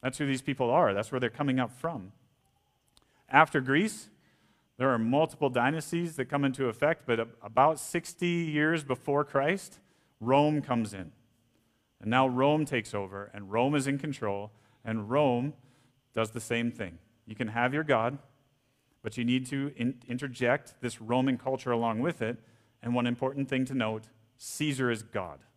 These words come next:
You can worship your God, but Caesar is God. A little bit of conflict, yeah? We can't live like that. The Bible says we can't live like that.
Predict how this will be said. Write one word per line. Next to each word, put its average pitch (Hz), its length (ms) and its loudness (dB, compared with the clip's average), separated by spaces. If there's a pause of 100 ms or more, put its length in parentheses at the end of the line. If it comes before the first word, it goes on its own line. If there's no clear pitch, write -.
(920)
You 120 80 -14
can 160 100 -2
worship 175 340 4
your 123 120 4
God, 107 380 0 (840)
but 110 120 -8
Caesar 131 340 -2
is 98 100 -6
God. 87 220 -10 (1500)
A 104 40 -16
little 139 160 2
bit 147 100 6
of 139 60 0
conflict, 135 500 -4 (400)
yeah? 135 220 -6 (1900)
We 120 80 -6
can't 165 240 2
live 190 180 6
like 117 220 6
that. 87 180 -8 (800)
The 110 60 -18
Bible 165 280 6
says 156 220 -2
we 143 60 -6
can't 135 260 0
live 127 140 0
like 117 180 -2
that. 120 340 -4